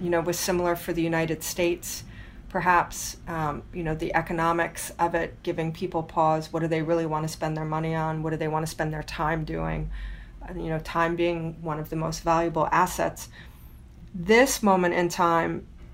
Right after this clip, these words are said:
even more so, I, I believe there's even a greater amount of, you know, reflection and reassessment because it is global. It's really unbelievable to think about the entire world experiencing something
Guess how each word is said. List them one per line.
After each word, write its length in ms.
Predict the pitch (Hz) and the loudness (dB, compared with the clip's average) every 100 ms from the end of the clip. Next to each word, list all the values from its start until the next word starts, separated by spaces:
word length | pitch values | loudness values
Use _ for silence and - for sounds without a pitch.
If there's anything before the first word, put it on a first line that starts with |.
| - - - | -18 -18 -4
even 400 | 202 185 190 185 | -2 2 2 4
more 320 | 180 185 196 | 6 8 6
so, 480 | 196 180 156 156 - | 4 2 4 2 2
I, 260 | 147 151 156 - | 2 2 0 -2
I 120 | 160 | 0
believe 500 | 165 160 165 156 - | 2 2 2 0 0
there's 320 | 165 160 160 | 2 2 2
even 320 | 165 165 160 | 0 2 2
a 80 | 160 | 0
greater 680 | 160 160 170 175 170 160 - | 0 4 4 6 4 2 0
amount 540 | 160 160 156 160 160 | 0 2 2 0 -2
of, 480 | - 156 156 156 151 | -4 -2 0 0 -4
you 100 | - | -4
know, 200 | 156 160 151 | -2 -2 -2
reflection 720 | 160 160 165 160 - 160 160 | -6 2 2 2 -2 0 -2
and 240 | - 165 | -2 -2
reassessment 720 | 156 160 156 185 190 - 170 160 - - - - | 0 0 2 2 2 0 -2 -2 -12 -16 -16 -2
because 320 | 202 202 208 | 0 4 2
it 80 | 202 | 4
is 160 | 208 214 | 2 2
global. 580 | - 156 156 - - - - | 0 0 0 -4 -6 -8 -6
It's 220 | 170 - | -4 2
really 480 | 190 196 196 185 - - - - - - - - - - - - | 4 4 4 0 -6 -16 -18 -20 -18 -18 -18 -18 -20 -20 -20 -2
unbelievable 800 | 190 196 185 185 185 185 180 175 | 2 4 4 2 2 2 2 2
to 160 | 180 | 0
think 320 | 165 - 196 208 | -6 0 0 2
about 400 | 190 175 156 - | 4 4 2 0
the 160 | 170 | 0
entire 640 | 170 165 - - 170 175 175 | 2 -4 -4 2 4 4 2
world 520 | 165 170 175 175 170 - | 2 2 4 2 0 -8
experiencing 840 | - - 165 170 165 175 165 160 | -10 -2 0 0 -2 -4 -4 -4
something 840 | - 165 160 - 175 170 165 165 | -4 -2 -4 -2 0 0 -2 -6